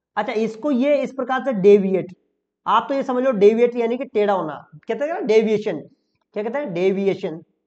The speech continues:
डेविएशन, ध्यान रख लेना, डेविएशन, डेविएशन का मतलब क्या होता है, एक तरह से टेढ़ा हो गया। तो ये इस प्रकार से इसमें एक पट्टी बन जाती है, एक तरह से पट्टी की तरह होता है, है ना, बहुत पतला होता है, इसे कहते हैं डेवियर रिट्रैक्टर्स।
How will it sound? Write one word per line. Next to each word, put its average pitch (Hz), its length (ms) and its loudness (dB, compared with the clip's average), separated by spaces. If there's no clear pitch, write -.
डेविएशन, 175 640 -4
ध्यान 175 220 -6
रख 190 60 -8
लेना, 220 160 -4
डेविएशन, 190 500 -2
डेविएशन 226 340 -6
का 269 60 -10
मतलब 254 220 -10
क्या 277 100 -6
होता 262 140 -4
है, 302 60 -8
एक 202 160 -4
तरह 202 100 -4
से 269 140 -4
टेढ़ा 220 280 -2
हो 175 80 -2
गया। 160 140 -2
तो 170 120 -8
ये 262 180 -4
इस 277 120 -8
प्रकार 233 280 -4
से 240 100 -8
इसमें 220 180 -8
एक 226 140 -8
पट्टी 226 240 -6
बन 202 120 -2
जाती 170 240 -8
है, 254 80 -12
एक 170 260 -14
तरह 202 120 -6
से 247 160 -12
पट्टी 220 260 -2
की 262 80 -2
तरह 240 180 -2
होता 165 200 -4
है, 143 100 -10
है - 380 -18
ना, 349 60 -10
बहुत 208 300 -4
पतला 214 200 -4
होता 220 180 -2
है, 226 60 -4
इसे 220 140 -12
कहते 190 180 -10
हैं 190 240 -10
डेवियर 156 340 -4
रिट्रैक्टर्स। - 680 -18